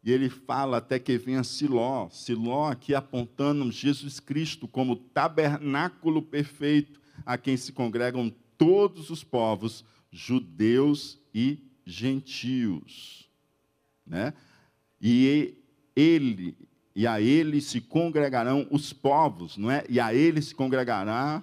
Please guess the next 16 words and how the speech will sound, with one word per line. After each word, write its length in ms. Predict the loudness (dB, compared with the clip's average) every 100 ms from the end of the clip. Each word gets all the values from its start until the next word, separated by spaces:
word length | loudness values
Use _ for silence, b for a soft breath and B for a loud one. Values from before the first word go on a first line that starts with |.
| -12 _ _ _
a 100 | -4
nação 480 | -2 -2 -4 -2 -2
de 80 | -4
Israel. 500 | -6 -4 -4 -4 -6 -12 -4
E 100 | -4
a 140 | 0
ele 360 | 0 0 0 -2
se 220 | -4 -8 -10 _
congregarão 1120 | 0 2 0 -2 0 0 -2 -2 -2 -4 -4
os 140 | -6 -6
povos. 840 | 0 2 0 -2 -14 -20 -20 -20 _ _ _ _
Então 180 | -8 -2
você 380 | -2 -2 -4
brasileiro 640 | -2 -2 -4 0 2 2 0
tá 160 | -8
aqui. 320 | -12 -10 -10